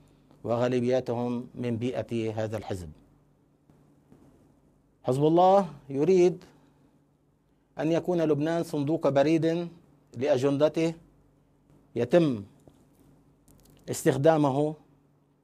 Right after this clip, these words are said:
لأنه ذراع من أحد أذرعة الإرهاب في المنطقة،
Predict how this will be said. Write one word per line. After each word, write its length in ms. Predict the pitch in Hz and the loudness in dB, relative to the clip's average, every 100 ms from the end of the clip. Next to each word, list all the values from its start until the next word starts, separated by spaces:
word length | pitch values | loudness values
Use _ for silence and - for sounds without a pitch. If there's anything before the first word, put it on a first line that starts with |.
| _ - | _ -6
لأنه 540 | 120 175 180 160 156 160 | 0 2 2 2 2 0
ذراع 420 | 139 175 208 151 | 0 2 2 0
من 260 | 123 123 147 | -2 -4 -6
أحد 220 | 165 156 | -6 -4
أذرعة 420 | 151 135 131 135 - - _ 135 | -4 0 2 0 -4 -20 _ -6
الإرهاب 580 | 127 120 120 127 123 131 _ - | -4 -2 0 0 -2 -6 _ -8
في 100 | 127 | -4
المنطقة، 640 | 131 123 120 - 120 | -4 -4 -6 -4 -4